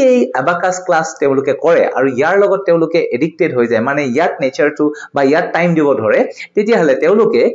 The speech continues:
এই এবাকাছৰ ক্লাছৰ পৰা, আহ, যিখিনি শিক্ষা লাভ কৰিব বা যি এডিকশ্যন তেওঁলোকৰ হ'ব, মোবাইলটোক আঁতৰাই, আঁতৰি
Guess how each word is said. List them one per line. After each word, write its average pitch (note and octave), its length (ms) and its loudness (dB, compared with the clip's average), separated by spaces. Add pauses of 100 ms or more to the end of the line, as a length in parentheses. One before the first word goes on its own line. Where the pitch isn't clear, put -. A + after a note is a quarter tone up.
(240)
এই C#3+ 160 2
এবাকাছৰ E3+ 600 0
ক্লাছৰ E3 420 0
পৰা, E3 220 -2
আহ, G2+ 880 -10 (260)
যিখিনি A#3+ 400 -2
শিক্ষা F#3 300 -6
লাভ D3 260 0
কৰিব F3+ 220 0 (400)
বা C#3+ 140 0
যি C3 180 -2 (100)
এডিকশ্যন F3 380 -2
তেওঁলোকৰ E3+ 400 0
হ'ব, D3+ 180 -2 (340)
মোবাইলটোক E3+ 500 0
আঁতৰাই, C3+ 400 0 (180)
আঁতৰি D#3+ 340 0